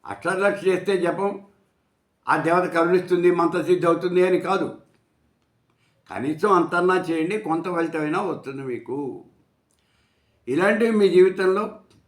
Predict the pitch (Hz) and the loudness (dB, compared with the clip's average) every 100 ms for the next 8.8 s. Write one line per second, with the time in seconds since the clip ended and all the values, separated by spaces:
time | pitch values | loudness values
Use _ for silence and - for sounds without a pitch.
0 | _ _ _ _ _ _ _ _ _ _ | _ _ _ _ _ _ _ _ _ _
1 | _ - 147 160 214 208 214 208 185 190 | _ -10 -8 -4 -4 -2 2 2 2 0
2 | 208 214 185 - 180 180 160 160 160 170 | 2 2 2 0 0 0 0 -4 -4 -4
3 | 147 131 101 76 - _ _ 127 175 180 | -4 -4 -6 -12 -20 _ _ -6 -4 -4
4 | 180 151 165 160 175 165 156 143 147 139 | -4 -6 -8 -6 -4 -4 -4 -4 -6 -8
5 | 107 120 _ _ _ _ _ _ _ _ | -8 -12 _ _ _ _ _ _ _ _
6 | _ 113 147 175 180 165 185 208 185 165 | _ -2 0 2 2 2 2 2 2 0
7 | 170 156 156 156 214 220 175 175 226 233 | 0 0 -2 -2 -6 -4 -4 -2 0 0
8 | 226 226 240 175 147 104 - | 0 0 0 -2 -4 -4 -12